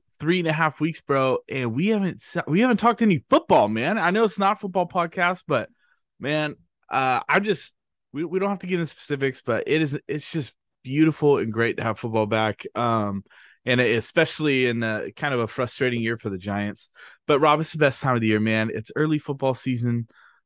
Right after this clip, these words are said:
Uh, you know, we, we got, uh,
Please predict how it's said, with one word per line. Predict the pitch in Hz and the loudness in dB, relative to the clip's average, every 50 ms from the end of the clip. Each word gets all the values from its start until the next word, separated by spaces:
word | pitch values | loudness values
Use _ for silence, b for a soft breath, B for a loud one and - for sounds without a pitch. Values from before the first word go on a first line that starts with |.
| _ _ | _ _
Uh, | - - 110 110 107 104 101 101 101 101 98 - - | -4 -2 0 2 2 2 2 0 -2 -4 -6 -8 -8
you | - 107 107 | -8 -6 -4
know, | 104 104 104 104 101 | -2 -2 -2 -2 -4
we, | 104 110 117 117 - - | -4 -4 -6 -6 -6 -6
we | 117 117 117 120 | -6 -4 -4 0
got, | 135 127 123 117 - - 135 | 0 0 0 -2 -4 -2 0
uh, | 127 117 113 110 107 101 104 | 2 2 4 2 0 0 -2